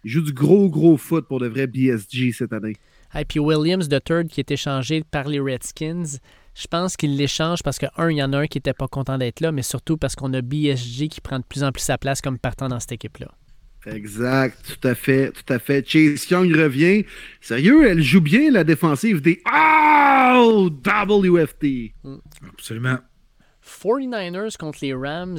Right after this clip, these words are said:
Speaker 2: et les Forty-niners gagnent facilement trente et un quatorze et c'était le
Speaker 1: Une
Speaker 2: Christian
Speaker 1: volée.
Speaker 2: McCaffrey Show. Alors que c'est pas compliqué.
Speaker 3: Incroyable.
Speaker 2: Il a lancé une passe de toucher, il a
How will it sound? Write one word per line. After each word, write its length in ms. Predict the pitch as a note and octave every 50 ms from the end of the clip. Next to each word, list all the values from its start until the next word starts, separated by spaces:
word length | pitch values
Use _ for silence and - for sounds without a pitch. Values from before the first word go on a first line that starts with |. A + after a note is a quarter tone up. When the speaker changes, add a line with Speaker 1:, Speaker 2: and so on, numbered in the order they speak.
| C#3 -
Speaker 2:
et 100 | - C#3
les 80 | C#3 C#3
Forty-niners 680 | - - D#3 D3+ D3+ D3+ C#3+ C#3+ D#3+ F#3 G#3 F#3 D#3
gagnent 380 | C#3 C#3+ C#3 D#3 E3 F3 E3 - - _ _ - -
facilement 1160 | - - - - - - - C4 A3 - - - - - - D#3+ C#3 C3+ C3+ C#3 D#3 E3+ F3
trente 280 | - - C#3 C3 - -
et 40 | C3+
un 60 | B2+
quatorze 500 | - - A#2 - - D3 D#3 D3+ C#3 -
et 40 | C3
c'était 300 | - - C3+ - - E3
le 120 | D3 C#3
Speaker 1:
Une 100 | D3+ D#3+
Speaker 2:
Christian 280 | D3+ F3 F3 C#3 E3 G3+
Speaker 1:
volée. 340 | G#3 G3 G3+ G3 F#3 - - _ _ _ _ _
Speaker 2:
McCaffrey 1120 | - C#3+ D3 D#3+ F3+ F3+ _ _ _ - - E3 D#3 D3+ - - - - - C#3 C#3 C#3
Show. 460 | B2+ - - - - - - C#3+ D3 C#3+ - - - - _ _ _ _
Alors 380 | A#2+ A#2 A#2 B2 C3 - -
que 120 | - C#3+ B2+
c'est 200 | - - C#3+ C#3
pas 160 | - G3 F#3
compliqué. 400 | - D#3 C#3+ G2 F#2 - E3+ F3
Speaker 3:
Incroyable. 320 | G3+ - - - - - -
Speaker 2:
Il 160 | - B2+ A#2+
a 100 | A#2+ A#2
lancé 440 | A2+ A2+ A#2+ D3 F3+ G3 - - A#3
une 80 | A3 G3+
passe 260 | - A3 G#3+ G#3+ G3+
de 80 | G#3+
toucher, 380 | G3+ - - - - A3+ A3 A#3 - _ _ _ - - - - -
il 200 | C3+ C3+ B2 A#2+
a 80 | A2